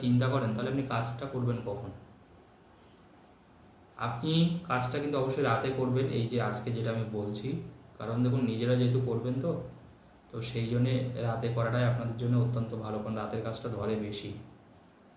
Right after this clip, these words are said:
আর যারা আমাকে দিয়ে কাজ করাবেন, তাদের কোনো ব্যাপার নেই, যারা নিজেরা কাজ করবেন, রাতে কাজটা করবেন আপনারা। এটা আপনি সাড়ে ছটার পরে কাজটা করতে পারবেন, সন্ধ্যা সাড়ে ছটার পরে যে কোনো সময় কাজটা করতে পারেন।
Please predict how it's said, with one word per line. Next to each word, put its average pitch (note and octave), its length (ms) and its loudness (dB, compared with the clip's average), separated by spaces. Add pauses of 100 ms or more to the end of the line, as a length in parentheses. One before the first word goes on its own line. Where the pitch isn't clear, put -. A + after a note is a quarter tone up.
(840)
আর - 140 -6
যারা A2+ 140 0
আমাকে A2+ 300 2
দিয়ে C3 120 2
কাজ B2+ 140 0 (100)
করাবেন, C#3+ 300 0
তাদের B2 260 2
কোনো B2 140 0
ব্যাপার A#2+ 260 0
নেই, B2+ 180 2 (100)
যারা A#2+ 180 2
নিজেরা A#2 320 2
কাজ A#2 200 0 (120)
করবেন, A#2+ 280 0 (240)
রাতে A#2 300 0
কাজটা A#2+ 320 -4
করবেন A2+ 320 -4
আপনারা। G#2+ 380 -4 (1500)
এটা C#3+ 160 0
আপনি F#3+ 220 2
সাড়ে C#3+ 340 4
ছটার E3 300 2
পরে C#3 180 2
কাজটা A#2 300 -2
করতে - 260 -6
পারবেন, F#2+ 260 -6 (280)
সন্ধ্যা B2+ 440 4
সাড়ে A#2+ 300 0
ছটার B2 240 -2
পরে C3 260 0
যে A2+ 120 0
কোনো A#2+ 220 0
সময় B2 320 -2
কাজটা - 280 -6
করতে - 260 -8
পারেন। - 240 -10